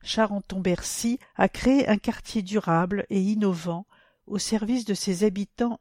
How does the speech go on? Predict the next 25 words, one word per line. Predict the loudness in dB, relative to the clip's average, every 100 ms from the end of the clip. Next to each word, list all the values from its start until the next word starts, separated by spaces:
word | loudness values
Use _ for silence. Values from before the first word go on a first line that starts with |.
| _
et | 0
usagers. | 2 2 2 2 0 -8 -12 _ _ _ _ _ _ _ _ _ _ -2
La | 2
démarche | 4 4 4 2 -2
écoquartier, | -4 -2 -2 -4 -6 -6 -2 -2 -4 _
portée | -4 -4 0 0
par | 2 0
le | 0
ministère | 0 -2 -2 -4 2 2
de | 2
la | -2
Cohésion | -2 0 0 0 -4
des | -4 -4
Territoires | -2 -2 -2 -4 -2 2 2 -2 -8
et | 0 2
des | 4
Relations | 4 4 4 0 -6 -6 -4
avec | -4 0 -2 -2
les | -6
collectivités | -4 -2 -2 -2 -4 -4 -4 -2 -4
territoriales, | 0 -2 -2 -4 -4 -2 -2 2 2 2 -2 _ _
vise | -4 2 4 2 0
à | -4
favoriser | -2 0 0 0 0 2 2
l'émergence | 2 2 2 0 -4 -6 -6 -10 -12